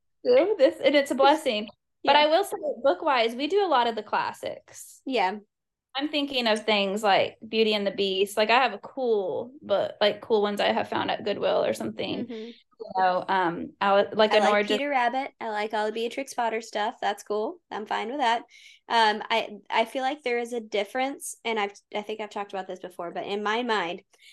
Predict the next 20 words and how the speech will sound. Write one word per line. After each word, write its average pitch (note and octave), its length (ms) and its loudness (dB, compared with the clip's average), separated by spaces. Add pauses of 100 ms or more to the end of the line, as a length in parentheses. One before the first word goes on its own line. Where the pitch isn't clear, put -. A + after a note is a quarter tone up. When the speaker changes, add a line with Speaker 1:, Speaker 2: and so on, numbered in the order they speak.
(200)
Speaker 2:
I G#3+ 140 2
love A3 400 2
feminine G3 500 -2
things. D3+ 420 -4
Like, G3 200 -4
I F3+ 140 2
want F#3+ 180 -2
my A3 100 -2
daughter G3 260 0
to F#3 80 -12
be F#3 200 -6
very F3+ 300 0
feminine, F3+ 580 -6 (100)
and F3+ 420 -4
I F#3 140 -4
love F#3 320 -6
beautiful, F#3+ 1040 2 (440)
authentic, F#3+ 960 0 (360)
feminine F#3 560 0
things. - 640 -6